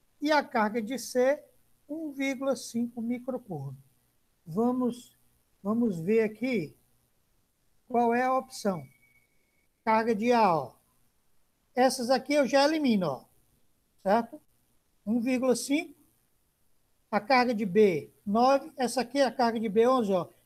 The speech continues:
Já eliminei. Então, por eliminação,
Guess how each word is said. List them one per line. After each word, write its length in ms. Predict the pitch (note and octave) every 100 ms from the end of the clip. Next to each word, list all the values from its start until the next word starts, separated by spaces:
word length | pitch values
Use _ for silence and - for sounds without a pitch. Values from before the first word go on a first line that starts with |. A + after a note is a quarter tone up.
| _
Já 200 | E3+ G#3
eliminei. 460 | A3+ B3 D#4 D4 F3
Então, 380 | D#3 G#3 A#3+ A#3+ _ _
por 200 | C#4+ E4+
eliminação, 1000 | D#4+ C#4 A#3+ G#3 G3 F#3 - D4+ B3 C#3+